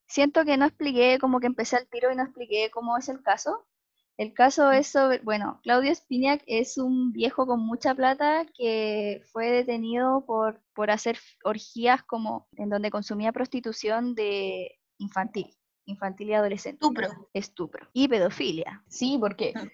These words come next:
Speaker 3: como
Speaker 2: por
Speaker 3: que
Speaker 2: supuesto.
Speaker 3: abiertamente aquí lo que se penaría no es que la gente haga orgía,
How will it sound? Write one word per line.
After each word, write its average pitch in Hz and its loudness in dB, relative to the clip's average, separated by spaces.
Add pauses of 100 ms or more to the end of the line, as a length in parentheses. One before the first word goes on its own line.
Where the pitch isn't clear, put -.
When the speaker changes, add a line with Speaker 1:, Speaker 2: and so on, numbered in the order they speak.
(120)
Speaker 3:
como 220 -4
Speaker 2:
por 202 -8
Speaker 3:
que 202 -4
Speaker 2:
supuesto. - 4
Speaker 3:
abiertamente 254 2 (100)
aquí 233 0 (160)
lo 208 -8
que 214 -6
se 208 -12
penaría 196 -8 (100)
no 233 -4
es 294 0
que 196 -10
la 180 -4
gente 175 -10
haga 160 -10
orgía, 170 -8